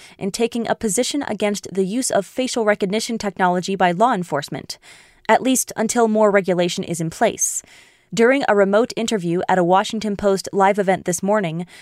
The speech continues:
the company's president Brad Smith said Microsoft has already been taking a principled stand on the proper use of this technology. Smith went on to say that Microsoft will be putting other review factors into place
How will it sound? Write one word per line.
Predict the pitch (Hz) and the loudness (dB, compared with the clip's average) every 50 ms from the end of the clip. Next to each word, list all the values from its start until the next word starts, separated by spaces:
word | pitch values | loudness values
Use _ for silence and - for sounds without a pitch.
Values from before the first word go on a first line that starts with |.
| - _ - | -20 _ -8
the | - - | -8 -6
company's | - 262 277 269 311 277 262 233 | -4 -4 -4 -2 -2 -4 -4 -4
president | - - - 233 - 226 214 208 - 180 | -6 -4 -4 -2 -2 -2 -4 -4 -4 0
Brad | - 196 190 185 170 | 2 4 4 4 2
Smith | - - - 233 220 214 - - - | -2 -4 -2 0 -2 -2 -2 -6 -6
said | - - - 196 190 | -4 0 0 0 2
Microsoft | 208 220 254 - 269 - - 240 233 233 - | 2 0 0 0 -4 -2 2 2 2 2 0
has | - - 208 196 - - | -2 -2 -2 -2 0 2
already | - 226 254 277 269 254 | 4 4 4 4 0 0
been | 220 220 220 | -2 -2 -4
taking | - - 220 226 - 214 208 - | -4 -6 -8 -6 -6 -6 -4 -2
a | 202 196 196 190 190 - - - _ | 0 0 0 -2 -4 -8 -14 -20 _
principled | - - 294 - - - - 240 220 196 | -4 -4 -4 -2 -2 -2 0 0 -2 0
stand | - - - - 277 240 185 160 160 170 - | 0 -2 0 0 -2 -2 -2 -4 -4 -4 -4
on | - 196 | -2 -2
the | 180 175 | -2 -2
proper | - - 233 233 - 202 | 0 0 0 0 0 -2
use | 190 196 208 202 - | -2 -2 -2 -4 -2
of | - 190 180 - | -4 -6 -4 -4
this | 175 - | -6 -4
technology. | - - - - 196 208 220 214 185 165 - - - - - _ _ - - - - _ _ _ - | -2 -4 -4 0 2 2 4 4 2 0 -4 -8 -12 -14 -20 _ _ -20 -20 -20 -20 _ _ _ -12
Smith | - - 262 269 285 - - - | -6 -2 0 0 0 0 0 2
went | 220 220 214 - | 2 2 2 2
on | - 208 202 | 2 0 2
to | 196 214 | 0 -2
say | - - 202 202 | 0 2 2 2
that | 202 - | 2 0
Microsoft | 196 202 208 208 - 214 - 226 208 220 - - - | 0 0 -2 -2 -4 -4 0 2 2 2 2 0 0
will | 196 | 0
be | 180 190 185 | 0 0 -2
putting | - - 254 240 240 220 - | -2 -2 -2 0 0 0 0
other | - 208 190 202 196 196 196 - - - - | 0 2 2 4 2 2 0 -2 -8 -12 0
review | - 196 180 175 208 240 269 | 0 0 2 2 0 -2 -2
factors | - - 208 185 185 - - 190 196 190 - | 0 2 0 0 0 -2 -4 -4 -4 -2 -4
into | 185 185 - | -6 -6 -8
place | 170 - - 269 240 196 202 - - | -8 -4 -2 -2 0 0 -2 -4 -6